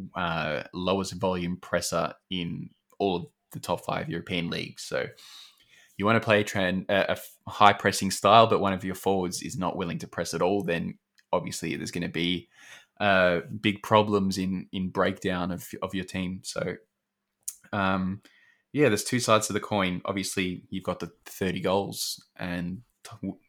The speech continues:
you know, top scoring in the league, but there's also, you know, a team of eleven players that you're wondering whether, uh, he fits in with, and the throwing up of the arms when he loses the ball or someone doesn't pass to him or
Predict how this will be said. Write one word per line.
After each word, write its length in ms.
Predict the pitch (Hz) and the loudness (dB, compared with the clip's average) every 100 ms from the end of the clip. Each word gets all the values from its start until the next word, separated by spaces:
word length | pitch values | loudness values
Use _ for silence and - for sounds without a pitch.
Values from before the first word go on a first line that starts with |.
| _ _ | _ _
you 120 | 98 | -6
know, 100 | 92 | -4
top 240 | 98 - - | -4 -4 -4
scoring 300 | - 95 92 | -2 -2 -2
in 80 | 90 | -4
the 60 | |
league, 360 | 85 90 107 123 _ - - _ _ - | -4 -4 -4 -10 _ -20 -20 _ _ -8
but 260 | 92 - - | -8 -8 -8
there's 220 | 87 90 | -6 -6
also, 520 | 92 - 90 87 92 - - | -4 -2 0 0 -2 -8 -10
you 100 | 90 | -6
know, 140 | 98 - | -6 -8
a 80 | - | -12
team 260 | - 92 87 | -4 -2 -2
of 120 | 82 | -2
eleven 360 | 92 90 90 | 0 0 -2
players 380 | 92 92 92 90 | -2 0 2 0
that 180 | 85 - | -2 -2
you're 340 | 95 90 90 87 | 0 2 2 0
wondering 500 | 98 98 95 98 95 | 0 0 0 -2 0
whether, 400 | 95 95 98 95 - - - _ - | 0 2 4 2 -2 -20 -20 _ -4
uh, 220 | 95 92 | 0 0
he 160 | 98 | 0
fits 320 | 95 - 104 104 | -2 0 2 2
in 160 | 107 | 2
with, 400 | 120 143 - - - | 2 0 -6 -16 -12
and 260 | 90 92 87 101 87 - | -8 -6 -8 -10 -8 -4
the 60 | |
throwing 420 | 85 - 104 101 101 | -4 6 8 8 4
up 140 | 92 | 0
of 80 | 92 | -2
the 180 | 90 - | -4 0
arms 540 | 92 95 98 98 - | 2 4 4 0 -4
when 140 | 98 92 | -6 -4
he 80 | |
loses 320 | 92 90 87 85 | -6 -6 -8 -8
the 80 | |
ball 300 | 85 101 104 | 2 4 4
or 60 | 90 | 2
someone 240 | - 92 | -2 -2
doesn't 280 | 90 87 80 | -2 -4 -4
pass 280 | - 95 95 | 2 2 2
to 120 | - | -4
him 220 | 101 95 87 | -4 -2 -2
or 240 | 85 90 | -4 -6